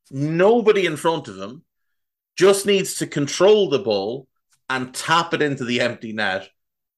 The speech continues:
And instead, he seems to get caught between controlling and then finishing,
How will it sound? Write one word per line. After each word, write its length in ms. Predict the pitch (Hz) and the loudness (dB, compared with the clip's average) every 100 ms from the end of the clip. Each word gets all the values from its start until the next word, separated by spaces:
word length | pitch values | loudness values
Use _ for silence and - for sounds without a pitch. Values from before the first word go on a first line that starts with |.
| _ | _
And 420 | 127 135 135 131 - | 0 2 2 -2 -4
instead, 680 | 139 135 - 185 175 143 | -6 -6 2 4 4 0
he 200 | 127 131 | -8 -12
seems 360 | - 185 214 - | -4 -2 -2 -4
to 80 | 202 | -2
get 300 | 185 151 - _ _ _ _ _ _ | 0 -2 -10 _ _ _ _ _ _
caught 480 | - 165 170 170 160 | -10 -2 0 -2 -6
between 600 | 143 - 147 135 117 101 _ _ _ _ - | -14 -10 -6 -6 -8 -12 _ _ _ _ -10
controlling 800 | 147 139 - 165 175 170 143 131 | -8 -6 0 2 2 0 -2 -4
and 200 | 131 127 | -2 -2
then 180 | 120 | -2
finishing, 680 | 110 135 117 113 117 110 | -4 -4 -4 -6 -8 -10